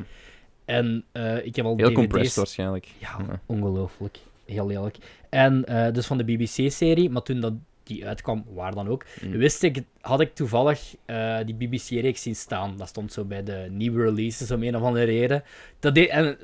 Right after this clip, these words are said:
Speaker 1: dat is zo exact die meme dat je denkt van, eh, "Ja, mag ik Narnia lenen, papa?" "Nee, zoon,
Speaker 2: <laughs> We
Speaker 1: we
Speaker 2: hebben
Speaker 1: hebben
Speaker 2: Narnia
Speaker 1: thuis
Speaker 2: thuis.
Speaker 1: Narnia." <laughs> Want als je dat bekijkt, dat is allemaal zo...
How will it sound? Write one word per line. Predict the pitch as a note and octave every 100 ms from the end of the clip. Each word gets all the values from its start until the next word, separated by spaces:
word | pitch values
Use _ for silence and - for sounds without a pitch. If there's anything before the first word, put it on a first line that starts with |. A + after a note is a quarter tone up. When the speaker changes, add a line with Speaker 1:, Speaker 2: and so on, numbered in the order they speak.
| - C#3+ _ _ -
Speaker 1:
dat | C3+ E3
is | -
zo | F3 D3+
exact | C#3+ A#2+ - E3 -
die | E3+
meme | D3 C3+ C3 D#3
dat | D#3 D#3
je | D3+
denkt | C#3+ E3
van, | - D3+ C3+
eh, | C3 C3 - - - -
"Ja, | C#3 E3 F3 - - -
mag | D3 D3+
ik | D3+
Narnia | C#3 D3 F3 F3 F3+ F3
lenen, | F3+ F#3+ F#3
papa?" | - G3 G3 F#3+ - _ _
"Nee, | - B2 B2+
zoon, | A2+ A#2+
Speaker 2:
<laughs> | C3
We | A#2+
Speaker 1:
we |
Speaker 2:
hebben | A2+ C#3 B2+
Speaker 1:
hebben | A#2+ C#3
Speaker 2:
Narnia | A#2 E3
Speaker 1:
thuis | D#3 -
Speaker 2:
thuis. | D#3+
Speaker 1:
Narnia." | D3 C#3+ C#3+ C#3 B2+ B2+ -
<laughs> | A3+ B3 A#3 G#4 - - - - - C#4 - -
Want | - A3
als | A#3+ -
je | A#3
dat | G#3
bekijkt, | F3+ - F3+ G3
dat | A3 F#3+
is |
allemaal | F#3+ G3+ G#3
zo... | F#3 F#3+ D#3+